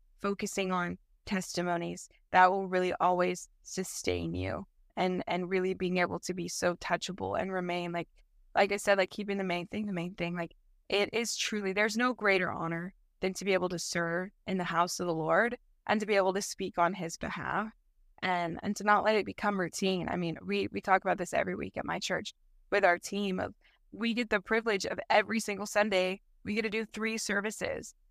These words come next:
And sometimes you can lock in and it's gonna feel like the same thing every week. But it's like, no, to always remember something so beautiful my pastors always tell us to remember our one.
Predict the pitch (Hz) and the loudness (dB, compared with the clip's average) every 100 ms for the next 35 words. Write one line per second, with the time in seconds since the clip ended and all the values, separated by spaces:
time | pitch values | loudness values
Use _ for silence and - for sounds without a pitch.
0 | _ - 220 - 208 240 233 185 190 202 | _ -2 -2 4 6 6 4 4 4 0
1 | - 214 226 214 190 190 214 - 190 208 | -4 -4 -2 0 6 6 6 2 2 2
2 | 220 208 208 - 202 208 - 190 190 185 | 0 -2 -4 -2 0 0 -2 4 6 6
3 | 185 - 208 202 - 185 185 190 - 185 | 2 -2 -4 -6 -4 -2 0 -2 -2 -2
4 | 185 196 - 190 190 180 202 185 - _ | -2 -2 0 2 0 0 0 0 -6 _
5 | _ - 208 220 208 202 208 196 190 - | _ -2 0 0 0 4 6 6 4 -4
6 | _ _ - - 214 233 220 214 202 196 | _ _ 2 8 8 8 0 0 0 4
7 | 190 185 175 226 - _ - 208 190 - | 6 6 4 -4 -18 _ -6 -2 -2 -2
8 | 196 202 208 196 185 185 - 185 185 196 | 0 -2 0 -2 0 -2 0 0 -2 0
9 | 190 190 - 196 196 196 190 185 185 185 | 2 2 0 0 2 2 4 4 4 2
10 | 185 185 180 156 139 | 2 4 4 2 -6